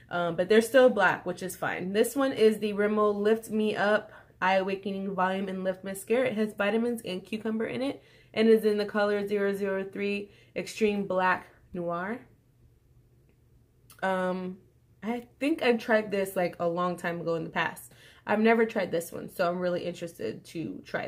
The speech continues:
that one. And the final product is the Scunci two-piece, um, hair tie set. This one's, like, gold, and this one is in, like, a rose gold color. They had so many,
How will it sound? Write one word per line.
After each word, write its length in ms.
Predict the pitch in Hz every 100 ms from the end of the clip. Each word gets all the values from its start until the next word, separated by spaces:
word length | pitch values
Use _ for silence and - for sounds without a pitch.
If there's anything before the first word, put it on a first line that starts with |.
| -
that 280 | 196 - -
one. 320 | 262 277 294 - - - - - - - - - -
And 380 | 226 233 233 226
the 140 | 226
final 420 | - 240 254 311
product 640 | 302 220 220 240 240 - - -
is 720 | 202 202 196 196 196 196 - - _ 202
the 580 | 202 196 190 190 190 196 - -
Scunci 1000 | - - 247 254 247 262 254 254 247 -
two-piece, 680 | 247 240 226 247 233 226 - -
um, 440 | 202 202 190 190 196 - _ _ _ _ _ _ _
hair 520 | 233 214 220 226 226 233
tie 280 | 247 233
set. 480 | 240 240 240 247 - - - -
This 180 | 220 220
one's, 200 | 247 226
like, 360 | 220 208 -
gold, 500 | - 208 208 214 214
and 260 | - 190 196
this 200 | 196 208
one 140 | 208
is 220 | - 185 185
in, 200 | 180 175
like, 180 | 170
a 60 | 170
rose 420 | 170 170 170 208
gold 300 | - 247 247
color. 340 | - 262 269 269
They 240 | 226 247
had 260 | 285 294 226
so 680 | - - 220 220 226 247
many, 560 | 240 208 202 208 220